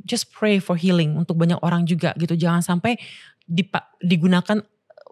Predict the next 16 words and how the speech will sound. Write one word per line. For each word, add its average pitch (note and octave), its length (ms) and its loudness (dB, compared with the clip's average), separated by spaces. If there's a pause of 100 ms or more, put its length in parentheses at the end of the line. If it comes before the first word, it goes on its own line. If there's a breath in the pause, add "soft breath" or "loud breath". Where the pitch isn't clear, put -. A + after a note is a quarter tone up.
(180)
kis-, - 240 -2
kisah G3+ 240 -2
ini G3 260 2
untuk G#3 220 0
membawa F3+ 240 2
kita G3+ 180 -2
membenci F#3+ 540 0
kekristenan F3+ 720 0
atau F3+ 240 -4
membenci F3+ 460 -2 (320 loud breath)
pastor F#3 640 0
atau F3 180 -2
membenci F3 560 -2
i-, - 160 -6
institusi, F#3+ 480 -2
karena C4 320 -6